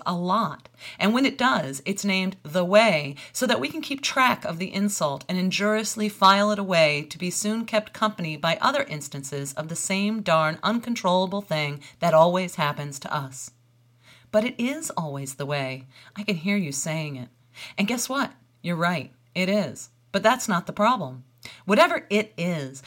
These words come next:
whatever that thing is for us, it will absolutely keep occurring. Why? Because cats jump over coffee mugs.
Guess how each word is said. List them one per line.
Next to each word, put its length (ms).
whatever 300
that 220
thing 340
is 440
for 200
us, 420
it 100
will 220
absolutely 720
keep 280
occurring. 560
Why? 460
Because 260
cats 320
jump 300
over 220
coffee 380
mugs. 440